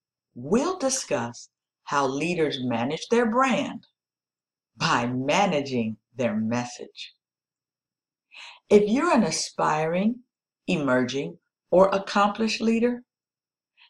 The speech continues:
the More Leadership Moment is for you. Here's why. When I assumed a position overseeing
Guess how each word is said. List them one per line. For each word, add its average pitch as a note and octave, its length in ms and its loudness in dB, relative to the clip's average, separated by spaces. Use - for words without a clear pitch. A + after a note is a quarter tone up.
the C#3+ 80 -4
More G#3+ 680 4
Leadership F3+ 600 -2
Moment D#3 400 -6
is F3 380 -2
for C3 100 -2
you. C3 460 -4
Here's D4 300 0
why. - 260 0
When G#3 260 4
I E4+ 400 2
assumed D#3 680 -4
a D3+ 120 -2
position C#3+ 680 -2
overseeing F3 680 2